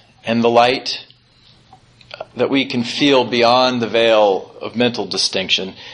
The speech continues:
is felt in our hearts as love. Love for the beloved, which can manifest in so many different ways. And so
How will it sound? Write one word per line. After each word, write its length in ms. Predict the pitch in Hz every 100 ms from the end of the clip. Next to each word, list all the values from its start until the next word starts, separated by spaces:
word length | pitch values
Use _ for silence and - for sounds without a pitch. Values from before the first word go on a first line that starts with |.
| -
is 140 | -
felt 280 | - 139 135
in 80 | 117
our 80 | 98
hearts 320 | - 104 -
as 140 | 101
love. 500 | 107 127 104 67 - - _ _ _ _ _ _ _ _ _ _ _ - - - - - _ _ _ _ - - - - - - - - _ _ _ _ - - - - - -
Love 360 | 104 110 123 120
for 220 | - 120
the 200 | 107 113 101
beloved, 600 | 117 117 117 117 85 - - - - - - - - _ _ - _
which 300 | - 95 -
can 100 | -
manifest 560 | 104 98 92 95 87 -
in 80 | 92
so 160 | -
many 220 | 90 85 85
different 260 | - -
ways. 400 | - 71 - - - _ - _ _ _ _ _ _ _ _ _ - - - - - - - _ _ _ _ _ _ - - - _ _ _
And 200 | 98 104
so 340 | - 131 131